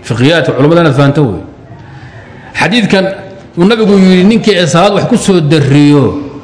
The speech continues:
hadduu rag yahay, subxaanallahi ha yidhaahdo. Hadduu ruuxa musalligu uu yahay dumarna,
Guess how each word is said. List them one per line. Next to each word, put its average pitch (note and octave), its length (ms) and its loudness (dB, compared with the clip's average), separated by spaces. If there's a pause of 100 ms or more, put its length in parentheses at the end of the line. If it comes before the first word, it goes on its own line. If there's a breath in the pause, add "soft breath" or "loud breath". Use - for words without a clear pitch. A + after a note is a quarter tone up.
(520)
hadduu F#3 340 -2
rag G#3 180 0
yahay, F#3 200 0
subxaanallahi F#3+ 520 0
ha F3 100 2
yidhaahdo. C#3+ 560 2 (540 loud breath)
Hadduu E3+ 240 0
ruuxa F#3+ 220 0
musalligu F#3 500 0
uu A3 160 2
yahay E3 300 2
dumarna, D#3 480 2